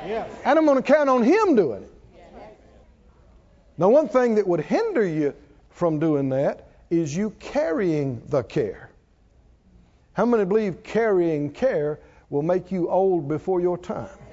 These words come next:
Speaker 1: Yes.
Speaker 2: Carrying anxiety and worry and fear will wear you out. It'll overtake. You know, one of the big reasons why the Lord told us not to do this is 'cause He cares for us. Isn't that what He said in First Peter?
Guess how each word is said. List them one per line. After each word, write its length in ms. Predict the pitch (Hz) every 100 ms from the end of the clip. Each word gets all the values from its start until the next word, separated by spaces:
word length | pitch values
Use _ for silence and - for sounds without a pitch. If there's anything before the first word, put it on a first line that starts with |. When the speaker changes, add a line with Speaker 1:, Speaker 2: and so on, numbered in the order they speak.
| -
Speaker 1:
Yes. 160 | 151 151 - - - - - - - _
Speaker 2:
Carrying 560 | - 196 202 196 190 185
anxiety 800 | 185 190 165 196 214 104 - - - - - - -
and 180 | 127 131
worry 440 | 185 208 185 170
and 180 | 151 147
fear 460 | - 233 123 - - _ _ _ - _ _ _ _
will 180 | 147 156
wear 300 | 139 180 202
you 220 | 208 226
out. 320 | 294 - - - _ _ _ - _ _ _ _ _ -
It'll 220 | 160 170
overtake. 480 | 190 214 196 202 202 -
You 120 | 175
know, 60 | 226
one 180 | 208 277
of 80 | 233
the 60 |
big 200 | 220 262
reasons 460 | 220 285 233 226 196
why 160 | 240
the 100 | 220
Lord 240 | 202 220 196
told 300 | 247 254 202
us 160 | 190
not 260 | 208 202 156
to 60 | 240
do 100 | 226
this 380 | 139 202 - - _ _ _ _
is 140 | 151 165
'cause 240 | - 180
He 120 | 160
cares 440 | 226 - 392 339 -
for 240 | - 123
us. 320 | 107 - - - - - - - _
Isn't 120 | 160
that 120 | 208
what 100 | 202
He 80 | 208
said 220 | - 233
in 80 | 277
First 260 | 185 190 -
Peter? 300 | 214 330